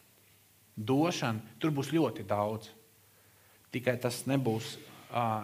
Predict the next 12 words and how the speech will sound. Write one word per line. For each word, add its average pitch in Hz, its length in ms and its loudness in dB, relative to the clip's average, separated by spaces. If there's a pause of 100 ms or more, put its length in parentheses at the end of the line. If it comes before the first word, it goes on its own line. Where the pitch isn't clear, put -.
(140)
atmiņas 113 640 0
failos 120 600 -2
kā 104 240 -6
izmētāts. 113 800 -4 (300)
Es 180 180 2
jau 135 100 2
to 120 160 0
visu 139 280 2
zinu, 170 360 2 (1120)
bet 117 200 -2
tas 143 200 4
būs 123 360 -2